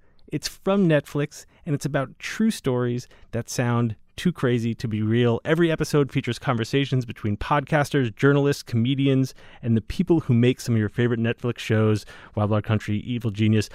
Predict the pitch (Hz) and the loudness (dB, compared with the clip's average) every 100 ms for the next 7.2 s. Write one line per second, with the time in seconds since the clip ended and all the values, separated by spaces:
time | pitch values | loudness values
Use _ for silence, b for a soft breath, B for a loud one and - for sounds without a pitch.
0 | B B 127 123 110 123 123 113 - B | B B 4 4 6 6 6 2 -4 B
1 | - 120 123 117 117 113 - 143 135 135 | -2 4 4 6 4 2 2 4 6 6
2 | 135 131 - b b - 107 120 120 117 | 4 2 -4 b b 0 2 4 4 2
3 | 110 117 110 110 104 113 107 107 117 107 | 0 -2 0 0 0 -2 -2 -2 0 2
4 | 104 107 - - 107 104 - 104 101 - | 0 -2 -6 -4 -2 -2 -2 -2 -2 -2
5 | 107 117 113 107 110 104 117 117 117 107 | -2 0 0 0 -2 0 4 4 4 2
6 | 113 127 131 110 110 - 110 - 104 104 | -2 0 0 2 0 0 -2 0 -2 0
7 | 104 | -2